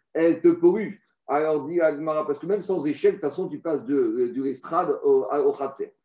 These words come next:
Dit la Gemara, Veiro Gavoa Mirpeset, Asara, Kavid, Dakama, Yavé. La même question que tout à l'heure. Mais de toute façon, alors, si tu me dis que de toute façon, si l'estrade, elle fait moins que un mètre de haut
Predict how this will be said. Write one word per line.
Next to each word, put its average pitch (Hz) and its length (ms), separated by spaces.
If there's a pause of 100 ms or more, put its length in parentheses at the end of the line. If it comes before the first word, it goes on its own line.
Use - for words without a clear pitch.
(240)
Dit 143 160
la 175 160
Gemara, 170 540
Veiro 180 360
Gavoa 175 320
Mirpeset, 165 480
Asara, 156 360
Kavid, 151 380
Dakama, 139 380
Yavé. 120 280
La 135 100
même 143 140
question 143 280
que - 60
tout 135 80
à - 20
l'heure. 131 120
Mais 139 100
de 139 60
toute 151 120
façon, 156 300 (260)
alors, 151 220
si 208 220
tu 214 100
me 208 80
dis 196 140
que 180 80
de 165 120
toute 170 200
façon, 165 340
si - 160
l'estrade, 165 300
elle 147 100
fait 156 160
moins 156 200
que 156 100
un 151 100
mètre 147 200
de 156 80
haut 170 260